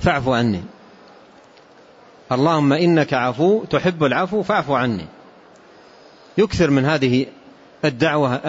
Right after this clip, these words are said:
العظيمة المباركة، ويرى بإذن الله أثرها عليه، يرى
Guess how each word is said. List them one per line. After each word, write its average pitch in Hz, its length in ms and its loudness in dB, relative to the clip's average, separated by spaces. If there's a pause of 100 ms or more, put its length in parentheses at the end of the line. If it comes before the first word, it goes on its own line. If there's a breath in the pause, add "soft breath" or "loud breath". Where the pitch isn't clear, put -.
(340)
العظيمة 123 640 0
المباركة، 127 600 0 (440)
ويرى 175 380 2
بإذن 175 340 2
الله 156 360 0
أثرها 123 340 0
عليه، 98 260 -6 (1400)
يرى 160 400 2